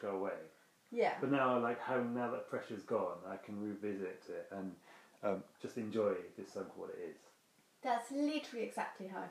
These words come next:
Speaker 2: feel.
Speaker 1: Yeah. And, like, she's such a great performer. Like, the performance was so fantastic. Like,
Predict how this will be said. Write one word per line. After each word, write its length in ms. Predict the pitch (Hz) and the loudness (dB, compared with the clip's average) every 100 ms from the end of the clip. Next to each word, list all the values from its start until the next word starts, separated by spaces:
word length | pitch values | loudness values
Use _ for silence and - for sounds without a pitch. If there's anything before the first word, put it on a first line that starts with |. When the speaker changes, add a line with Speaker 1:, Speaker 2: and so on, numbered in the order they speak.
| 190 | -6
Speaker 2:
feel. 120 | - 180 - | -6 -8 -6
Speaker 1:
Yeah. 160 | 104 78 - _ - _ _ - - | -4 -4 -8 _ -20 _ _ -16 2
And, 100 | 139 | 6
like, 160 | 123 | 6
she's 180 | - 127 | 4 2
such 220 | - 151 | 2 0
a 40 | 127 | 2
great 220 | 110 101 | 0 -2
performer. 360 | 107 - 98 90 90 | -8 -6 -4 -4 -4
Like, 120 | 107 | -2
the 80 | 110 | -4
performance 500 | 104 151 139 113 101 | 4 10 10 8 -2
was 160 | 107 | -8
so 420 | - - 110 98 95 | -8 -2 0 2 0
fantastic. 480 | 98 95 92 - 90 | -2 -6 -8 -10 -4
Like, 180 | 110 | -4